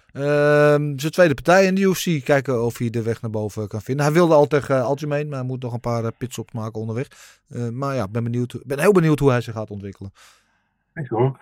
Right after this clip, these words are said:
Speaker 2: Ja, daar hebben we een, weer een band, nog een bantamgewichtpartij, want bijna de hele divisie is geboekt geworden.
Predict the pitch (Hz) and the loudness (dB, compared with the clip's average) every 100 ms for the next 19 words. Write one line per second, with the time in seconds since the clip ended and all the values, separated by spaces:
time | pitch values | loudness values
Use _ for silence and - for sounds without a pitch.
0 | _ _ _ _ _ - 120 117 120 117 | _ _ _ _ _ 0 2 6 4 4
1 | 113 107 107 120 120 147 139 123 127 - | 4 4 4 4 4 4 4 4 2 2
2 | 131 127 131 139 139 135 139 143 - 131 | 0 2 4 4 4 0 2 2 0 -2
3 | 139 131 107 117 107 107 117 107 104 143 | 2 2 2 2 4 4 6 4 0 -2
4 | 127 143 131 127 143 - 147 143 147 147 | 0 0 -4 -4 -6 0 6 8 6 4